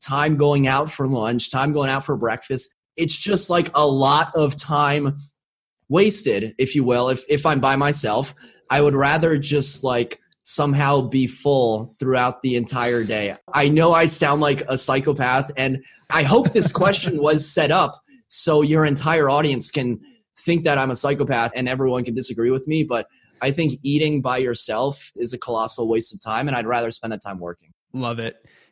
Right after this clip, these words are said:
Speaker 2: Give us a glimpse of your morning routine. Speaking of efficiency, how do you start your day?
Speaker 1: I start my day by, um, getting up, um, drinking thirty-two ounces of water and stretching. So I am not getting any younger. Tomorrow,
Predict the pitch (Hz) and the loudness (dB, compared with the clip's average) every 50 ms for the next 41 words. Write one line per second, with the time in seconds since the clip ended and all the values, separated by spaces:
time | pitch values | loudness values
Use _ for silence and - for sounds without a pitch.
0 | _ _ _ - 165 156 160 170 160 - 175 151 135 - 156 151 147 151 139 - | _ _ _ -2 0 2 2 0 0 0 -2 -2 -2 -2 0 0 0 0 -2 -2
1 | 151 139 127 139 143 139 135 135 135 139 135 139 135 135 127 123 127 123 - - | -4 -4 -2 -2 -2 -2 -2 -2 -2 -2 -2 -2 -4 -4 -2 -4 -4 -4 -2 -2
2 | 151 139 123 110 107 - - - 117 107 - - 113 110 104 113 113 - 143 139 | -2 -2 -2 -4 -4 -6 -6 -6 -6 -6 -6 -6 -6 -6 -6 -8 -6 -4 -6 -4
3 | - 143 135 - - 165 156 - - 147 147 147 147 139 147 147 - - - 147 | -2 -4 -4 -2 -2 -2 -2 0 0 0 2 2 2 2 0 0 -2 0 0 0
4 | 131 - - 120 113 107 104 - - 175 - _ _ _ _ _ _ _ - 117 | 0 0 -4 -8 -6 -6 -8 -8 -10 -12 -14 _ _ _ _ _ _ _ -2 0
5 | 143 175 196 196 - - - 196 190 202 208 190 180 170 160 156 151 156 165 160 | 2 2 0 0 -2 -2 0 2 2 2 2 2 0 0 2 2 2 2 2 0
6 | 170 156 151 139 143 139 135 131 123 117 123 127 123 120 113 104 90 95 95 131 | 0 0 0 0 0 0 0 0 0 0 0 0 0 -2 -4 -6 -10 -14 -18 -20
7 | _ - 147 151 175 170 160 151 147 147 156 160 160 160 - - - _ - 113 | _ -2 0 2 2 2 2 2 2 2 2 0 -2 -4 -12 -20 -20 _ -8 -4
8 | 117 120 117 113 110 101 95 - 107 107 - 139 151 156 156 156 143 135 - - | -2 0 0 -2 -4 -6 -10 -12 -16 -12 -6 -6 -6 -4 -2 -4 -4 -4 -4 -2
9 | 147 156 156 143 139 - - 151 135 139 139 139 139 135 135 110 104 104 117 113 | -2 0 0 -2 -4 -4 -4 -4 -4 -4 -4 -6 -6 -8 -8 -8 -6 -4 -2 -2
10 | 123 127 135 131 123 - 101 104 101 90 - - - - - 131 127 127 - - | 0 -2 -2 -4 -4 -6 -8 -8 -8 -8 -10 -12 -14 -10 -6 -4 -4 -4 -4 -8
11 | - 95 78 - _ _ _ _ _ _ _ _ _ _ _ _ _ _ _ _ | -10 -10 -12 -14 _ _ _ _ _ _ _ _ _ _ _ _ _ _ _ _
12 | _ - - 131 120 117 - 71 104 143 175 202 202 160 127 120 117 120 135 151 | _ -10 -4 -2 -2 -2 -2 -2 -2 -2 0 0 0 0 0 0 0 0 0 0
13 | 160 156 147 135 127 143 139 139 143 143 135 120 131 139 139 127 120 123 123 131 | 0 -4 -8 -8 -4 -2 -2 0 0 -2 -2 -4 -4 -2 -2 -2 -2 -2 -2 -2
14 | 131 123 110 92 90 - - - 165 151 139 135 131 131 139 156 175 180 165 135 | -2 -2 -2 -4 -6 -10 -8 -4 -2 0 0 2 2 2 2 4 4 4 4 4
15 | 123 113 107 104 110 110 - | 4 2 2 0 0 -2 -4